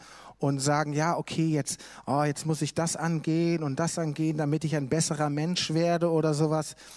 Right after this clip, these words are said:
Ja, du bist sowieso geheiligt und gerecht gemacht, also du bist heilig und gerecht in deinem Stand. Das ist dein,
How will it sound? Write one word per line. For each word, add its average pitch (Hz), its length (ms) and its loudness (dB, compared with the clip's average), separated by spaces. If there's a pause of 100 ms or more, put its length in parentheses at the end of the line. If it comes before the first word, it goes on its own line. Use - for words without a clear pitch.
(140)
Ja, 151 160 2
du 170 100 4
bist 175 200 2
sowieso 180 480 6 (1300)
geheiligt 156 760 2
und 147 160 -2 (240)
gerecht 151 520 0
gemacht, 135 380 0
also 127 380 -4
du 143 160 0
bist 143 280 0 (240)
heilig 175 360 2
und 147 120 0
gerecht 147 500 -2 (580)
in 135 180 0
deinem 147 320 4
Stand. 123 720 0 (360)
Das 170 200 2
ist - 300 -4
dein, 143 400 0